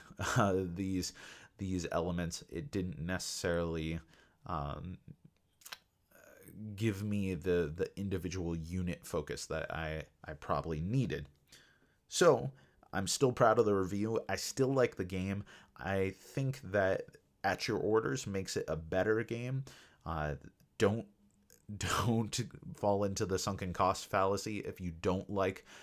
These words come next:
The Grizzled, then At Your Orders isn't worth your money to fix the game. Spend your money on something else and give The Grizzled to someone who really will enjoy it. But if you're just kinda so-so on it, or you really like it, then give it a shot.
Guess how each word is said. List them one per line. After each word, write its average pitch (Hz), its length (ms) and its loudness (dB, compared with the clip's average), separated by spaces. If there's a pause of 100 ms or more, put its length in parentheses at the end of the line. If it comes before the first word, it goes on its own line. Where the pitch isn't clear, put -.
(140)
The 98 100 -2
Grizzled, 92 640 2
then 85 280 -2
At 87 180 -4
Your 95 140 0
Orders 87 560 0
isn't 87 260 -6
worth 87 300 -4
your 87 100 0
money 82 320 -2
to - 140 -12
fix - 420 -6
the 101 120 -4
game. 104 360 -4 (280)
Spend 85 300 -2
your 92 120 0
money 87 400 -2
on 82 140 -6
something 80 320 -6
else 90 260 -4 (100)
and 82 140 -6
give 92 200 -4
The 98 80 -6
Grizzled 95 420 -2
to 98 120 -10
someone 98 340 -4
who 95 140 -8
really 92 260 -4
will 107 280 4
enjoy 82 300 -2
it. 80 180 -6 (440)
But 117 300 4 (440)
if 101 280 -2
you're 101 160 -2
just 104 260 -2
kinda 127 160 0
so-so 127 460 0
on 127 160 0
it, 127 200 -6
or 107 180 0
you 107 140 -4
really 120 260 2
like 113 260 2
it, - 200 -4
then 92 200 -6
give 95 220 0
it 113 80 2
a 113 40 6
shot. 90 460 0